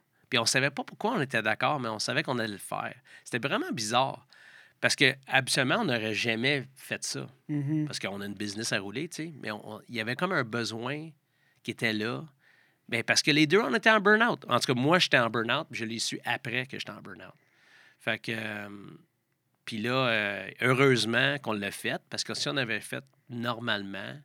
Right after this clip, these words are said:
Speaker 1: j'aurais recommencé la saison, puis j'aurais pas été prêt.
Speaker 2: Mhm.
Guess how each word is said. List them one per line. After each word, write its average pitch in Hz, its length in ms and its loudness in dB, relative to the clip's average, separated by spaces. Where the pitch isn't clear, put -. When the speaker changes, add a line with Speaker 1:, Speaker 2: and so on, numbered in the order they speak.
Speaker 1:
j'aurais 107 360 -2
recommencé 113 460 0
la 107 120 0
saison, 101 480 -6
puis - 120 -16
j'aurais 92 220 -10
pas 98 140 -14
été - 180 -16
prêt. 76 260 -20
Speaker 2:
Mhm. 156 480 0